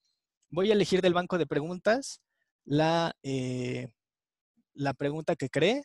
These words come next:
de cuestionario uno para, eh, agregarla, selecciono la categoría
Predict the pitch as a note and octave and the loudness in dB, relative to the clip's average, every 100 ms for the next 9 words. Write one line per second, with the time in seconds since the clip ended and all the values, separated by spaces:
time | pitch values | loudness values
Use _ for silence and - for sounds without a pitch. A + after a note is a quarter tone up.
0 | - C#3 - B2+ - C3 C#3 C#3+ D3 C#3+ | -8 -12 -10 -12 -10 -8 -6 -4 -2 -4
1 | C#3+ - G3+ A3 D#4+ _ _ _ _ _ | -6 -8 -8 -8 -12 _ _ _ _ _
2 | D3 D#3+ F3 F3 - C#3 B2+ B2+ D3+ E3 | 4 6 6 2 -4 -8 -6 -2 0 2
3 | G3 G#3 G3+ C4+ B3+ - C#3+ B2 - E3 | 4 4 4 2 -4 -4 -2 0 -2 -2
4 | E3 D#3+ E3 D#3+ F3+ F#3 G#3+ C4+ | 2 2 2 0 -2 0 -2 -4